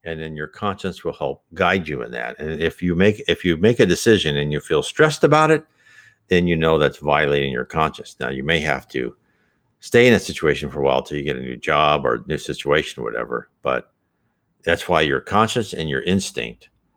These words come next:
you, you start listening to those things, 'cause that is, that's part of your immortal existences in different worlds, different planets, different lives, you know, different genders.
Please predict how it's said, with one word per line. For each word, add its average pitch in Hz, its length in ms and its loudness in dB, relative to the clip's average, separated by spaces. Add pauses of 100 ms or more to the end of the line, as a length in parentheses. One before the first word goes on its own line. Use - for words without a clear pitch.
(240)
you, 76 140 -10 (120)
you - 100 -14
start - 400 0
listening 113 500 4
to 78 140 -2
those 65 280 -2
things, 58 500 -12 (280)
'cause 85 180 -6
that 98 380 0
is, 90 240 -2 (300)
that's 110 240 2
part 117 360 2
of 87 120 -4
your 80 280 -4
immortal 87 540 -2
existences 104 1400 2 (440)
in 101 220 2
different 92 360 0 (200)
worlds, 101 400 4
different 85 320 -6
planets, 113 560 0
different 71 360 -10
lives, 110 680 0 (760)
you 85 100 -10
know, 85 360 -4 (400)
different 95 280 -4
genders. 135 600 2